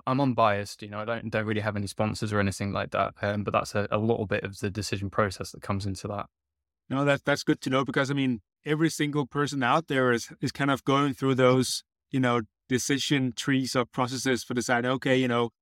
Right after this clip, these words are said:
Speaker 2: I as a, you know, e-, normal user of some of these things, you know, I, I don't get overwhelmed, but it's only for the fact that I don't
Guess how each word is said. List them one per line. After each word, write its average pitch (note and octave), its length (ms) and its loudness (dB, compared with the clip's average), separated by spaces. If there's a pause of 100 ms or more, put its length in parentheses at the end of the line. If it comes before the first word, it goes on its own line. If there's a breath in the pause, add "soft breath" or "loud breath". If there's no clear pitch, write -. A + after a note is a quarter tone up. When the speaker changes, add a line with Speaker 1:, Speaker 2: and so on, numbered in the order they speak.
(320)
Speaker 2:
I D#3+ 320 4
as C#3+ 280 -4
a, A#2+ 420 -2 (160)
you C3 100 -6
know, A#2 260 0
e-, C#3+ 200 -10
normal D#3 420 6
user C#3+ 460 2
of B2+ 120 2
some C#3 180 0
of C3+ 80 0
these B2+ 240 0
things, C#3 420 -2
you C3+ 80 2
know, B2 280 4 (220)
I, D3 200 -2
I D3 80 2
don't F#3 200 4
get F#3+ 140 2
overwhelmed, D#3 560 4
but D#3 100 4
it's C3+ 140 -4
only E3+ 240 4
for D#3 140 -6
the C#3 80 -2
fact C#3 320 0
that C#3 100 2
I C3 60 4
don't D3 400 -2